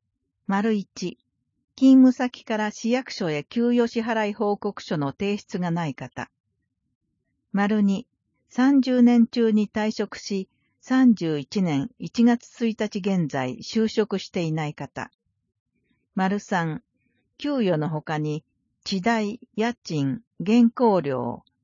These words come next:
年金、配当などの所得があった方。括弧、所得税では、給与所得者で給与以外の所得が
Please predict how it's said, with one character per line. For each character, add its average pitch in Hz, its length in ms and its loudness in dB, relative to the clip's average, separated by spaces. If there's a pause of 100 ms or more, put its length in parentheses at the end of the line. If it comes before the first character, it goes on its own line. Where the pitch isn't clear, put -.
年 220 280 4
金、 180 460 -4 (380)
配 247 260 0
当 247 240 4
な 233 140 4
ど 160 160 -4
の 143 140 -4
所 170 180 -6
得 208 280 -2
が 180 140 -2
あ 165 40 -4
っ - 120 -14
た 135 120 -12
方。 - 360 -12 (1300)
括 208 160 -6 (100)
弧、 - 180 -8 (460)
所 233 180 -2
得 269 280 -2
税 220 220 -2
で 175 120 -2
は、 165 220 -4 (240)
給 254 240 -2
与 254 200 0
所 240 140 -2
得 240 180 -4
者 165 200 -6
で 151 260 -6 (160)
給 254 220 -2
与 254 200 4
以 240 60 8
外 196 220 4
の 143 120 -4
所 156 160 -8
得 165 300 -6
が 156 180 -4